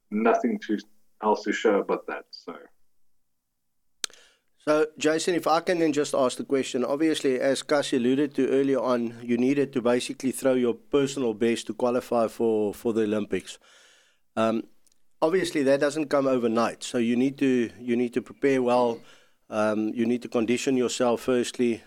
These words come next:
Speaker 2: Um, part of being an athlete, obviously, it's eating plan and gym and so on and so forth. But what does it take to, and all people aren't as fortunate as that, although it's hard work, obviously, to get there. But what does it take,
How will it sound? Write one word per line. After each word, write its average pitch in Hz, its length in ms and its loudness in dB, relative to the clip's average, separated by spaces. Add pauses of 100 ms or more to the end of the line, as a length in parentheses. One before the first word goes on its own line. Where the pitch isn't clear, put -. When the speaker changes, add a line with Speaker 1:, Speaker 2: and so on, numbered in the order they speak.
Speaker 2:
Um, 104 400 -12
part 131 220 2
of 117 160 -2
being 120 200 0
an 107 140 0
athlete, 117 400 -2
obviously, 117 540 0
it's 104 260 -2
eating 120 360 0
plan 117 360 0
and 98 160 -4
gym 113 300 0
and 104 160 -4
so 117 160 0
on 110 120 0
and 101 100 -4
so 123 180 -2
forth. 113 260 -4 (540)
But 131 260 0 (480)
what 185 280 2
does 196 200 -2
it 165 180 -4
take 117 520 -2 (800)
to, 147 320 2
and 135 120 2
all 170 180 2
people 160 340 -2
aren't 139 220 2
as 127 160 2
fortunate 143 560 0
as 101 140 0
that, 101 200 -2
although 120 380 2
it's 120 120 -4
hard 120 240 2
work, 123 280 0
obviously, 107 420 -2
to 98 100 -10
get 104 200 0
there. 98 140 -4
But 117 160 -2
what 131 180 2
does 226 180 -2
it 160 220 -2
take, 117 320 0